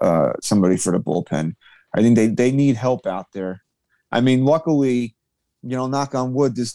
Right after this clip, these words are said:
this rotation's not only been great, but they've been going deep into games. So they've kind of eliminated some of the need to cover those innings that we saw them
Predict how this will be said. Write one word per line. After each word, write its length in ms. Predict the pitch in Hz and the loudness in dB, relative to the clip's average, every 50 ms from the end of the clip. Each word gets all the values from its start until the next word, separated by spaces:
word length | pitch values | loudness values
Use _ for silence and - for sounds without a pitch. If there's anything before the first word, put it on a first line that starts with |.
| _ - | _ -12
this 240 | 127 127 117 - 139 | -10 -10 -6 -4 -2
rotation's 420 | 139 127 - 151 143 139 135 127 | -2 0 0 0 0 0 0 -2
not 140 | 127 131 135 | -2 -2 0
only 180 | 131 131 131 | 0 0 0
been 180 | 113 123 117 113 | 0 -2 -2 -4
great, 360 | 107 113 107 123 143 143 139 - | -6 -4 0 2 2 2 2 0
but 100 | 110 95 | 0 0
they've 120 | 117 107 | 0 0
been 120 | 98 117 120 | 0 0 0
going 260 | 120 127 123 117 110 | 0 0 0 0 0
deep 260 | 113 131 139 135 - | -2 -2 -2 -2 -2
into 180 | 127 113 - 117 | -6 -6 -4 -4
games. 540 | 113 104 131 135 143 135 127 120 117 110 - | -4 -2 0 0 2 2 2 2 0 0 -2
So 140 | - 117 | -2 0
they've 260 | 113 117 117 113 104 - | 0 2 0 0 -2 -4
kind 260 | - 139 131 131 123 | -4 -4 -2 -2 -2
of 120 | 120 113 | -4 -4
eliminated 840 | 123 120 123 123 123 127 139 147 147 143 135 131 123 117 117 113 101 _ _ | -4 -4 -4 -4 -2 -2 0 0 0 0 -2 0 0 0 0 -2 -4 _ _
some 260 | - - - 131 123 123 | -16 -8 -6 -4 -4 -2
of 80 | 120 | -4
the 80 | 113 113 | -4 -4
need 240 | 117 123 127 117 - | -2 -2 -2 -2 -2
to 200 | - 110 104 - | -4 -6 -6 -6
cover 320 | - - 139 131 123 127 123 | -6 -4 -4 -2 -2 0 0
those 220 | 120 120 117 110 | 0 0 0 0
innings 300 | 131 143 143 135 120 107 | 0 0 0 -2 -2 -2
that 220 | 117 113 113 107 - _ _ _ _ _ _ - | 0 0 0 0 -2 _ _ _ _ _ _ -6
we 120 | 131 127 | -4 -4
saw 360 | 120 - - - 143 139 139 | -4 -4 -2 0 0 0 0
them 360 | 131 131 120 117 117 117 117 | -2 -4 -6 -8 -8 -12 -14